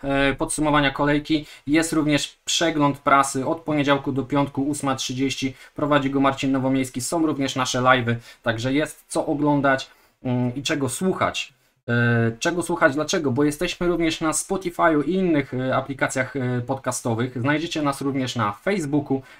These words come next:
na Twitterze i Instagramie, także zapraszam, jest tego, e, jest tego dużo, jest nas pełno w sieci.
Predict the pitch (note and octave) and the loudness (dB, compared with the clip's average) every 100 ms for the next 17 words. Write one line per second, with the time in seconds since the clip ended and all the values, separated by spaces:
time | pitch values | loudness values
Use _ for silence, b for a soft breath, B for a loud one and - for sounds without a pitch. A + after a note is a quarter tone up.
0 | - A#2+ - G3 E3 D3 C#3 C#3 - A2+ | -2 -2 0 -4 -2 0 -2 -4 -6 -6
1 | A#2 G3 F#3 - D3 C3+ C3 C3 C3 B | 0 0 2 0 2 2 2 0 -2 B
2 | _ A#2+ A#2+ C3+ C3+ - _ _ A2+ D#3 | _ -4 -2 0 -2 -4 _ _ 0 0
3 | D#3+ D#3 D3+ D3 D3 C#3 D3 D3+ - C#3+ | 4 4 4 2 2 0 -2 -4 -2 0
4 | C3 C3 B2+ - _ _ _ _ _ _ | 2 0 0 -10 _ _ _ _ _ _
5 | B2+ A#2 A#2 C#3+ - C3 A#2+ D3 F#3 D#3 | 2 4 4 2 0 0 0 2 2 6
6 | D3 C#3 B2+ C#3+ C#3 - C3+ A#2+ - - | 6 6 4 2 0 -2 0 0 -2 -12
7 | _ _ _ _ E3 F3 D#3 C#3+ - F#3+ | _ _ _ _ 4 6 4 0 0 0
8 | F#3 D#3+ | -2 -4